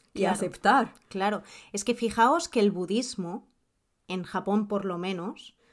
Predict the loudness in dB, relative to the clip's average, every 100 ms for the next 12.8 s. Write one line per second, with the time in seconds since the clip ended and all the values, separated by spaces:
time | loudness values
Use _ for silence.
0 | _ _ _ -2 2 4 4 2 0 0
1 | 2 2 2 0 -2 -2 -2 0 0 -2
2 | -2 -4 0 6 6 8 6 4 2 -4
3 | -6 -12 -14 -6 0 4 6 6 4 0
4 | 2 4 2 2 2 4 4 4 4 2
5 | 0 -4 -2 -4 -4 -8 -4 -2 -2 -2
6 | 0 0 2 0 -2 0 0 0 -2 -4
7 | -4 -2 0 0 0 -4 -2 0 0 0
8 | -6 -6 0 2 4 4 4 2 0 0
9 | 2 2 2 0 -8 -6 -4 -2 0 0
10 | -2 -8 -14 -2 2 2 2 0 2 2
11 | 2 0 0 0 0 2 2 2 0 0
12 | 2 4 6 6 6 2 -6